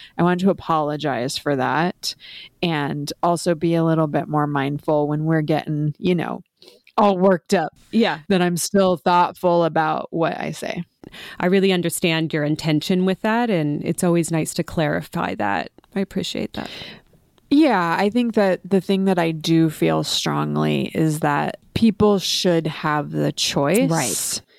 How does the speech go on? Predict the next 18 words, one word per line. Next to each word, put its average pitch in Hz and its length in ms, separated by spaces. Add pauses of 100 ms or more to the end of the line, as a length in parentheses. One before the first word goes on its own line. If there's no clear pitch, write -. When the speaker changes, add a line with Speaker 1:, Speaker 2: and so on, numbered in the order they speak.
(500)
Speaker 1:
under 208 480 (140)
any 202 400
circumstances 170 1300
that 160 220
they 156 160
get 151 260
pregnant 190 880 (1080)
as 180 300
to 196 120
whether 170 500
they 151 460
are 151 420
going 151 480
to - 100
parent - 520
or 80 80
not. - 340
Speaker 2:
Yeah, 165 260